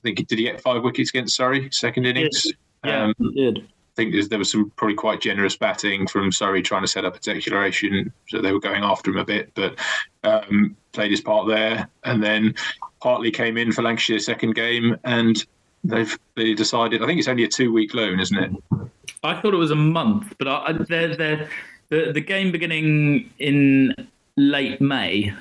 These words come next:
Speaker 2: is then the last game for about a month or so because of the blast. So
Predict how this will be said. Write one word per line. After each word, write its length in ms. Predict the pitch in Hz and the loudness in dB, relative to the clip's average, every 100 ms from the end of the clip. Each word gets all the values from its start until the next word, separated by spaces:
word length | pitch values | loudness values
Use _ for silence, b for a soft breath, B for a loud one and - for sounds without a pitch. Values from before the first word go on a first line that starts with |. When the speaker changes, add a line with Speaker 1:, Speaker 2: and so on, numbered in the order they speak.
| - - | -12 -2
Speaker 2:
is 420 | 120 113 104 - | 0 2 0 -2
then 280 | 123 117 117 | -2 2 2
the 80 | 113 | 2
last 360 | 117 113 - | 2 0 -2
game 280 | 120 113 107 | -2 2 2
for 120 | 110 | 2
about 220 | 107 107 | -2 0
a 20 | 110 | 0
month 320 | 110 107 110 | 2 2 0
or 80 | 104 | -2
so 200 | 110 101 | 0 0
because 360 | 101 101 104 | 0 0 0
of 60 | 101 | 0
the 60 | |
blast. 640 | 98 117 98 87 - - - | 0 0 0 -2 -4 -10 -10
So 240 | - 104 | -4 -2